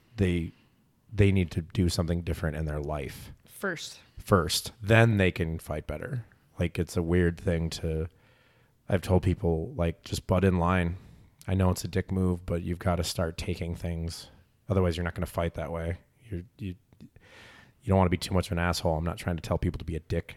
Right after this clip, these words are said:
Speaker 1: right? <laughs> But, like, you've gotta start acting a little bit differently in your regular day life. So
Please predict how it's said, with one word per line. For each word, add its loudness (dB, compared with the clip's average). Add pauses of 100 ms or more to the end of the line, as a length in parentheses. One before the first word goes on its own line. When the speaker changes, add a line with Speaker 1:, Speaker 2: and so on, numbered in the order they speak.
Speaker 1:
right? -2 (380)
<laughs> - (220)
But, 6
like, 0
you've 0
gotta 8
start 2
acting -2
a -2
little 0
bit -4
differently -6 (600)
in 0
your 2
regular -2
day -2
life. -4 (260)
So -10